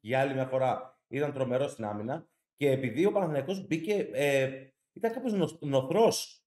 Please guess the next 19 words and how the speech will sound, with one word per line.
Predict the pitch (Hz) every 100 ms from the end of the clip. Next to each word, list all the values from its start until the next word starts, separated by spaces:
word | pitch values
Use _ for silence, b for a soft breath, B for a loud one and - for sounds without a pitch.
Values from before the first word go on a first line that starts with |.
| _
στην | - - 117
πρώτη | 127 127
περίοδο, | 117 110 107 104 113 131 - _ -
εκεί | 123 120
η | 233
Φενέρ | 196 190 220
έχασε | 220 226
πολλά | - 151 160 180
σουτ. | - 175 -
Ο | 131
παιχταράς | 131 143 135 175 175
μου, | 127
ο |
Ντέιβις, | 135 165 160 113 - - - _
πέταγε | 135 160 143
τούβλα | 139 156 135 123
ενώ | 127
ήταν | 139 135
ελεύθερος. | 113 113 113 104 110 - -